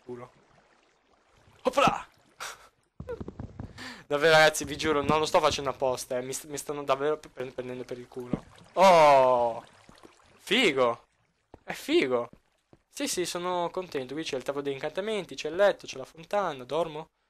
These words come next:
Non posso. E voilà, il tavolo degli incantamenti. Fantastico, ragazzi, fantastico. Bene, sono co-, sono contento.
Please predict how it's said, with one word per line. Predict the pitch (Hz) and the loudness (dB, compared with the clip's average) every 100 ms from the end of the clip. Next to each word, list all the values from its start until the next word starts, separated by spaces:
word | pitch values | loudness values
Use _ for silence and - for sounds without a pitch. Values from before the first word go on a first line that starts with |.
| _ | _
Non | 156 175 | -12 0
posso. | 214 190 - - - _ _ _ _ _ | 4 4 0 -12 -20 _ _ _ _ _
E | 170 | 0
voilà, | 220 208 127 - | 4 4 2 -4
il | - 135 | -20 -6
tavolo | - 143 175 190 | 2 4 2 -2
degli | 143 156 | -6 -8
incantamenti. | 156 170 160 170 151 147 123 120 - - _ _ | -8 -6 -6 -8 -8 -8 -10 -18 -20 -20 _ _
Fantastico, | - 202 262 359 - 147 | -4 0 6 4 4 -4
ragazzi, | 135 131 127 139 | -2 -2 -4 -10
fantastico. | 156 151 - - - 131 123 _ _ _ _ | -12 -4 -4 -4 -14 -16 -18 _ _ _ _
Bene, | - 220 196 123 123 | -2 2 2 0 -8
sono | 160 156 | -12 -10
co-, | 165 | -8
sono | 156 170 170 165 156 | -10 -8 -8 -8 -8
contento. | 165 160 131 113 | -12 -8 -10 -10